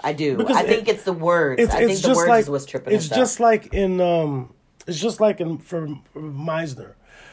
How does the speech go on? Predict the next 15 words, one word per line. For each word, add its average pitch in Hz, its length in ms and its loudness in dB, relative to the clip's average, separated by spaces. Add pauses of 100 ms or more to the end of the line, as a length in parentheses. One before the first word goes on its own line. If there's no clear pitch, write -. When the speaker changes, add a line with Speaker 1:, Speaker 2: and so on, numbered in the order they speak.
(140)
Speaker 2:
when 160 120 -4
I 156 80 0
was 147 120 -4
studying 160 400 -2
theater. 135 540 -6
So 147 420 -4 (580)
you 214 200 2
say 214 640 2
one 180 440 0
word, 160 560 2 (380)
but 185 180 -2 (920)
with 196 300 2
that 185 220 0
one 196 320 0
word, 175 540 2